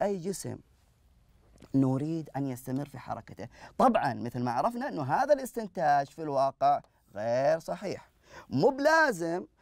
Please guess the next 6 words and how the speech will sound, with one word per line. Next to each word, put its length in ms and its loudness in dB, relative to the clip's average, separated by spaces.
أني 220 0
أ-، 560 2
أستمر 540 2
بقوة 920 0
بصورة 500 2
مستمرة 720 2